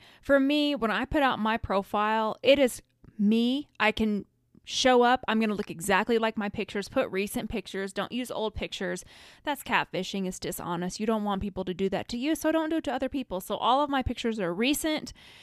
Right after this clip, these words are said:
Everything that I say, I mean it. I match everything I say. I live it. I embody it. So I'm being totally authentic and I'm showing up online. Now that my profile is up,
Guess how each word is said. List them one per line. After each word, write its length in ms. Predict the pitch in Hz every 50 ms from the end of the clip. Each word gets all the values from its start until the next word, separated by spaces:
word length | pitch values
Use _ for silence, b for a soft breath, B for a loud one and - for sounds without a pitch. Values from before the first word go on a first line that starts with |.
| B B B _
Everything 400 | - 269 269 302 - - 262 240
that 100 | 220 220
I 100 | 208 190
say, 640 | 185 - - - - 233 240 240 240 240 240 233 - - _ _ -
I 140 | 226 208 196
mean 340 | 190 196 202 220 240 240
it. 220 | 254 254 262 - - _ _ _
I 160 | - 220 214
match 480 | 202 190 185 185 202 214 233 - - - -
everything 420 | - 226 214 220 - 185 214 202
I 80 | 196 202
say. 460 | 208 - - - 196 180 170 175 - -
I 140 | - 175 175
live 300 | 180 180 202 214 208 214
it. 80 | - -
I 140 | - 190 190
embody 460 | 165 170 175 180 170 175 190 208 220
it. 120 | 220 - B B B B B B -
So 160 | - 339 339
I'm 220 | - 311 330 330
being 180 | 330 339 320 311
totally 420 | - - - 262 262 262 254 254
authentic 520 | 233 214 220 - 196 196 190 - 214 190 196
and 80 | 180
I'm 100 | 185 185
showing 400 | - - - 214 190 190 190 170
up 140 | 170 170 -
online. 500 | 151 139 143 143 135 123 131 - - - b b b b b b b _ _ _ _ _ _ _ _ _ _ - - _ -
Now 140 | 240 247 254
that 120 | 254 -
my 140 | 233 233 226
profile 520 | 220 - 220 214 214 - 208 202 196 190 185
is 140 | 180 - -
up, 280 | - 180 185 202 -